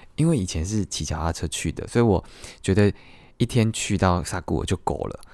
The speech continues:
就没，不会想说我一直要从萨古尔再跑去康乐伯去，因为就是很远的地方。但是因为现在有了机车呢，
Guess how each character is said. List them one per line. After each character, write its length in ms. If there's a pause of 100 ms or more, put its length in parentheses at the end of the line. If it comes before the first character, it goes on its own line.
(120)
就 120
没， 180
不 140
会 100
想 160
说 240
我 160
一 20
直 220
要 120
从 140
萨 180
古 220
尔 60
再 80
跑 220
去 320
康 180
乐 120
伯 180
去， 100
因 60
为 60
就 100
是 100
很 160
远 140
的 80
地 200
方。 240 (460)
但 140
是 40
因 60
为 60
现 100
在 60
有 120
了 100
机 280
车 300
呢， 360